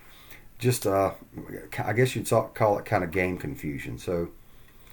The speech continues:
we're gonna do a five-minute period. So let's just say this week we're gonna do a five-minute period,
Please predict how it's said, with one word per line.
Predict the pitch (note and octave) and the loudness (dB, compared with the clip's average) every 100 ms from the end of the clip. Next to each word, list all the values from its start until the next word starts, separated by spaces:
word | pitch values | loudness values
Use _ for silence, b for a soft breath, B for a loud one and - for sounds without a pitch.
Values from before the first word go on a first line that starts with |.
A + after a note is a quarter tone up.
| b b - | b b -4
we're | - B2+ | 6 8
gonna | C3 | 8
do | A2 | 6
a | |
five-minute | G2 A2+ G#2 G2 G2 - | 6 8 8 8 2 0
period. | G#2+ D#2+ D#2 | 0 0 0
So | F#2+ | -2
let's | G#2 | -2
just | - G#2+ | -2 -2
say | - F#2 | 2 2
this | G2+ G2 | 2 0
week | F2 D#2+ - | 0 -2 -2
we're | A2 | 0
gonna | G#2+ | 2
do | F#2 | 2
a | F2+ | 0
five-minute | - G2+ G#2 G#2+ | 2 2 2 -2
period, | - F#2+ F2 E2 | 0 0 0 -2